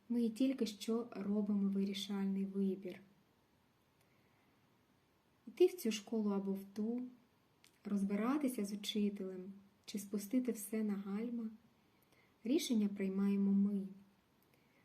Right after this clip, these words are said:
Немає нічого гіршого, коли батьки намагаються в цих рішеннях спиратися на дитину. Ми не змогли з нею впоратися, тому вона не ходить до дитячого садочка.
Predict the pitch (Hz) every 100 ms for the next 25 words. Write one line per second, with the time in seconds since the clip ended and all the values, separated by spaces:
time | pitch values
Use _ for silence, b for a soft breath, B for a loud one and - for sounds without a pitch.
0 | b 208 202 247 359 269 214 208 220 208
1 | 196 196 208 294 294 254 254 240 B B
2 | _ - 202 196 190 - - 262 320 220
3 | 190 196 226 233 226 196 - - 196 185
4 | 202 247 254 226 208 - - 185 185 190
5 | 196 - 185 190 185 202 - 202 185 170
6 | - - _ _ _ _ _ _ _ _
7 | _ _ _ _ _ _ _ b b b
8 | b - 294 330 233 220 214 254 254 220
9 | 208 196 202 226 262 277 262 247 226 220
10 | 208 302 254 202 196 196 208 214 220 -
11 | 175 170 - 175 196 180 180 - 185 170
12 | 170 - -